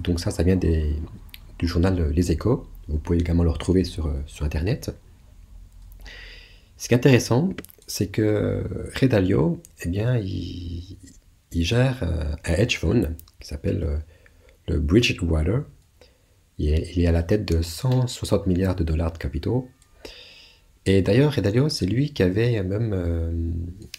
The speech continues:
parlé d'une, d'une crise qui allait arriver. Et pourtant, bien, il a perdu de l'argent. Alors, on peut voir ici qu'il y a, qu'il y a deux fonds, hein. Le premier, le,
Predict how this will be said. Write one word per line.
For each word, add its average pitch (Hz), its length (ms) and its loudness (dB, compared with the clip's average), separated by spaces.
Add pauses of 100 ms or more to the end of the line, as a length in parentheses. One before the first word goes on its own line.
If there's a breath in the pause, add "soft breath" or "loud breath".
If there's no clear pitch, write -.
(140)
parlé 92 260 2
d'une, 73 400 0
d'une 76 180 -2
crise 101 420 0 (160)
qui - 100 -6
allait 82 100 2
arriver. 90 440 0 (920 soft breath)
Et 87 80 0
pourtant, 127 420 4
bien, 85 880 0 (160)
il 85 100 2
a 95 60 2
perdu 95 220 0
de 90 40 0
l'argent. 73 280 0 (2000 loud breath)
Alors, 87 380 2
on 85 80 0
peut 95 100 0
voir 120 140 10
ici - 320 2
qu'il 85 140 0
y - 20 4
a, 85 340 0 (240)
qu'il - 120 -8
y - 20 -2
a 78 40 0
deux 98 120 2
fonds, 107 320 -2
hein. 92 60 -6 (840)
Le 85 80 0
premier, 92 340 0
le, 80 260 -2